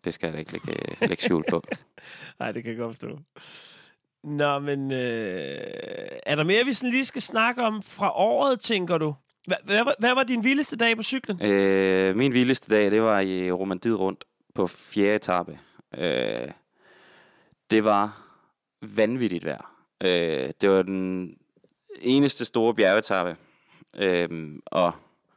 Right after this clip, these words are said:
Speaker 1: jeg kommer med i, i morgenhugget. For først, så jeg har haft en løbspause op til Roubaix, hvor jeg bare træ-, eller op til Romandiet, hvor jeg bare havde trænet. Og jeg havde egentlig gode ben, synes jeg, inden løbet startede.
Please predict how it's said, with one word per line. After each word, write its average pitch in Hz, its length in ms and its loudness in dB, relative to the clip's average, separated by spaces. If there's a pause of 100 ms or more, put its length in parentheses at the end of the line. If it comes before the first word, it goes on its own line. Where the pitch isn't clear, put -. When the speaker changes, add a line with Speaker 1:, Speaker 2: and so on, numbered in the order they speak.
(480)
Speaker 1:
jeg 110 180 2
kommer 107 220 0
med 104 180 2
i, 90 280 -2
i 78 80 -6
morgenhugget. 104 500 2
For - 120 -12
først, 107 240 0
så 95 140 -2 (220)
jeg 95 140 0
har 95 100 -2
haft 101 280 -2
en 95 100 -10
løbspause 87 640 -2
op 98 140 0
til - 140 -8
Roubaix, 85 320 -4 (140)
hvor 92 100 -2
jeg 85 60 2
bare 78 160 2
træ-, 85 340 -6
eller 85 200 -2
op 90 120 -2
til 87 160 -4
Romandiet, 82 380 -4
hvor 82 80 0
jeg 82 60 0
bare 85 120 0
havde 80 120 -4
trænet. 85 360 -6 (680)
Og 90 320 0 (640)
jeg 113 80 2
havde 110 100 4
egentlig 123 180 0
gode 123 200 2
ben, 120 240 2
synes 107 220 -6
jeg, 90 160 0 (1120)
inden 117 200 4
løbet 90 240 2
startede. 80 340 -4